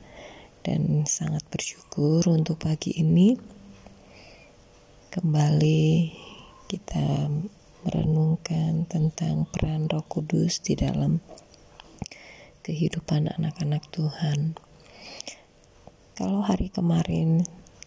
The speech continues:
kita tahu bahwa Roh Kudus datang, ia menginsafkan dunia akan dosa, mengajar dalam kebenaran, dan penghakiman.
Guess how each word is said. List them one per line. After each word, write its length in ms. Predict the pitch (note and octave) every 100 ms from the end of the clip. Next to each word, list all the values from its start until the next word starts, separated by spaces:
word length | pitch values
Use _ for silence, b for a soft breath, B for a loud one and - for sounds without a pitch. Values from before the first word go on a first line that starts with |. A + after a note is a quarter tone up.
| -
kita 560 | F3 - - D3+ D#3+ D3+ - - - - -
tahu 480 | - E3 D#3+ - -
bahwa 460 | - - D3+ - D#3+ B B B B B
Roh 160 | - D#3
Kudus 400 | - D#3 E3+ -
datang, 720 | E3 E3 - E3 E3 F3 F#3 -
ia 160 | D3 D3
menginsafkan 880 | D3 - D#3+ D#3+ - D#3 - E3
dunia 480 | D#3 D3+ D#3 E3 E3
akan 240 | - D#3+ E3
dosa, 640 | F3 - F3 E3+ F3 F3+ B B B B B B - - - - - - - - -
mengajar 480 | D3+ D3 D3 - D3+
dalam 280 | - D#3 D#3+
kebenaran, 1120 | D#3+ E3 D#3+ D#3+ E3+ E3+ F3+ F3+ F3 F#3 F#3 B B B B B B - -
dan 240 | D#3 D3+
penghakiman. 960 | D3+ D3 D#3 D3+ - D3+ D3 C#3+ D3+